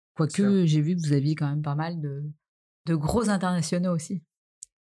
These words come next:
Speaker 2: Oui, alors on a, on a cette chance d'être une entreprise implantée à l'international déjà maintenant depuis quelques années. Et donc, on a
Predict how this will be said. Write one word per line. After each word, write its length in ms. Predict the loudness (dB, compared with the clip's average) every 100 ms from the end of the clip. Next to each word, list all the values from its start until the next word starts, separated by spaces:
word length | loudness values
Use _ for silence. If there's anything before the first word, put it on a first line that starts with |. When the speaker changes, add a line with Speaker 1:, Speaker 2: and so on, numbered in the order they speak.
| _ -2
Speaker 2:
Oui, 160 | 2
alors 200 | 2 0
on 120 | 0 0
a, 240 | 0 -2
on 100 | -2
a 80 | -4
cette 180 | -6 -8
chance 280 | -6 -6 -6
d'être 240 | -8 -6
une 80 | -6
entreprise 440 | -4 -6 -4 -2
implantée 340 | -2 -4 -4 -4
à 40 |
l'international 680 | -4 -4 -6 -6 -6 -6 -4
déjà 240 | -6 -6
maintenant 260 | -8 -8 -10
depuis 140 | -10
quelques 340 | -10 -8 -8
années. 300 | -6 -8 -8
Et 40 | -6
donc, 220 | -8 -8
on 140 | -8
a 280 | -6 -8 -10